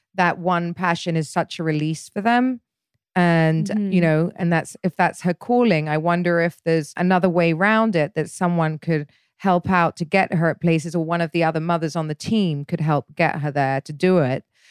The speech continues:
Speaker 1: so that she didn't have to give up her dream too. You know, it's really
Speaker 2: Yeah,
Speaker 1: difficult.
Speaker 2: well, we're just switching. What we're gonna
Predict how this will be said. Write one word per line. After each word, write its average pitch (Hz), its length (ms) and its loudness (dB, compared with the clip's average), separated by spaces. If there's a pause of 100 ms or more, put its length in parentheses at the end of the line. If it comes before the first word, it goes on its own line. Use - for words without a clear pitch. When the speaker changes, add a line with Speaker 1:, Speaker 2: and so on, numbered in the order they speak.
(200)
Speaker 1:
so - 180 -2
that 165 140 0
she - 140 -10
didn't 190 220 0
have 160 280 0
to 156 80 -6
give 151 200 0
up - 180 -2
her 156 140 -2
dream 151 380 -8
too. 135 480 0 (480)
You 180 80 2
know, 185 100 4
it's 196 160 -2
really 247 200 2
Speaker 2:
Yeah, 233 60 2
Speaker 1:
difficult. 220 280 2
Speaker 2:
well, - 80 2
we're 302 160 0
just 339 320 -4
switching. 285 480 -4
What 254 140 0
we're 277 160 -2
gonna 285 280 -2